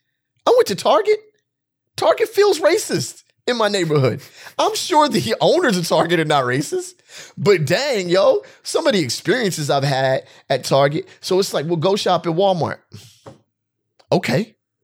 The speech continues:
"We'll go shop at," okay. Fine. There are grocery store alternatives to Target and et cetera. So I understand not to shop at Target. Now, mind you, I haven't had those experience with, experiences with the employment there,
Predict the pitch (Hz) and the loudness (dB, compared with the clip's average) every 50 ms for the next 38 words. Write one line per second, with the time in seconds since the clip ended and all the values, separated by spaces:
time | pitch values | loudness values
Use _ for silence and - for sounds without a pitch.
0 | _ _ _ _ _ _ _ _ _ _ _ _ _ _ _ - - 185 170 139 | _ _ _ _ _ _ _ _ _ _ _ _ _ _ _ -2 -2 0 2 2
1 | 185 196 220 - - 202 185 185 - - - - - 208 - - 202 190 220 233 | 2 2 0 0 -2 -2 -2 -2 -4 -8 -8 -8 -8 -8 -8 -6 -6 -6 -6 -8
2 | _ _ _ _ - - _ _ _ _ _ _ _ _ _ _ _ _ _ _ | _ _ _ _ -20 -20 _ _ _ _ _ _ _ _ _ _ _ _ _ _
3 | _ _ _ _ _ _ - - 269 285 269 214 107 117 _ _ _ _ _ - | _ _ _ _ _ _ -6 -4 -2 -2 -2 -4 -6 -8 _ _ _ _ _ -6
4 | 135 147 240 262 247 196 175 208 220 233 - - 220 196 - - 196 180 - 156 | 0 2 2 2 2 2 2 0 0 0 0 -6 -8 -6 -2 0 0 2 2 2
5 | 165 160 - 185 170 165 156 143 143 139 131 - - - 123 117 - - 127 123 | 0 0 -2 -4 -4 -2 -2 -2 -2 -4 -4 -6 -8 -10 -10 -8 -6 -4 -2 -2
6 | 120 110 113 110 107 101 101 - - - 87 - - - - - 92 95 135 156 | -2 -4 -6 -6 -8 -8 -10 -10 -10 -10 -10 -12 -12 -10 -6 -4 -4 -4 -4 -4
7 | 151 143 135 - - - 110 110 104 98 107 _ _ _ _ _ _ - 113 117 | -4 -6 -6 -10 -10 -10 -8 -8 -6 -8 -10 _ _ _ _ _ _ -10 -6 -6
8 | 110 98 - - - - 104 95 - - - 110 92 92 95 101 110 113 135 147 | -6 -6 -8 -10 -8 -8 -8 -10 -10 -12 -8 -8 -8 -8 -6 -6 -4 -2 -2 -2
9 | 139 127 110 113 123 143 165 170 151 143 139 139 131 123 113 117 110 101 104 - | -2 -2 -2 0 0 0 0 0 -2 -4 -4 -4 -4 -4 -4 -6 -6 -6 -10 -10
10 | - 117 110 104 98 - 104 - - - - - 113 110 107 107 - 104 101 107 | -8 -8 -8 -8 -8 -10 -12 -14 -16 -16 -10 -6 -4 -4 -4 -4 -8 -10 -10 -12
11 | 104 - 104 98 95 - - 139 110 98 98 90 - - - - - - - | -12 -12 -12 -14 -14 -10 -6 -4 -4 -4 -6 -10 -12 -12 -10 -10 -10 -12 -14